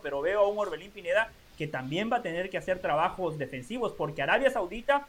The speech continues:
nos mostró dos facetas, un equipo que sabe asimilar el plan A y el plan B.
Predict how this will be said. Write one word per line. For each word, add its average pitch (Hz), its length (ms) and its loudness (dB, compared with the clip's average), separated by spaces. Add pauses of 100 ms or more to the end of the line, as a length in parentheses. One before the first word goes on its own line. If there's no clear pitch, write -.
(280)
nos 208 200 0
mostró 220 380 4
dos 240 180 6
facetas, 208 540 -4
un 269 100 -2
equipo 269 400 -4
que 190 100 -6
sabe 269 320 0
asimilar 220 520 0
el 202 80 -4
plan 226 260 -2
A 294 160 4
y 262 60 0
el 208 100 -2
plan 208 240 -4
B. 170 220 -2